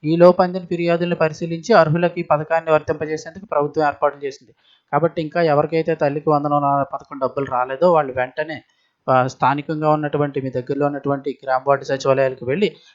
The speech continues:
వెంటనే గ్రీవెన్స్ అప్లై చేయండి. ప్రభుత్వం ఇప్పటికే విడుదల చేసిన షెడ్యూల్ ప్రకారం చూస్తే తల్లికి వందనం పథకం డబ్బులు రాని వారు అర్జీలు పెట్టుకునేందుకు గడువు ఈ నెల పదహారు నుంచి ఇరవైవ తేదీ వరకు ఇచ్చారు. అంటే రేపటితో ఆఖరు. అలాగే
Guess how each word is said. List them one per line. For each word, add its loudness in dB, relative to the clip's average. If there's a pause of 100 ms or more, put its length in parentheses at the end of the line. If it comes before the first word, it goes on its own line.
(100)
వెంటనే -8 (100)
గ్రీవెన్స్ -2
అప్లై -4
చేయండి. -6 (260)
ప్రభుత్వం -2
ఇప్పటికే -2
విడుదల 0
చేసిన -4
షెడ్యూల్ -2
ప్రకారం -4 (100)
చూస్తే -8 (120)
తల్లికి -4
వందనం 2
పథకం -4
డబ్బులు -4
రాని -6
వారు 0 (340)
అర్జీలు 2
పెట్టుకునేందుకు -2
గడువు 2
ఈ -2
నెల -4
పదహారు -2
నుంచి -12
ఇరవైవ 0
తేదీ -4
వరకు 0
ఇచ్చారు. -8
అంటే -8
రేపటితో -2
ఆఖరు. -2 (400)
అలాగే -4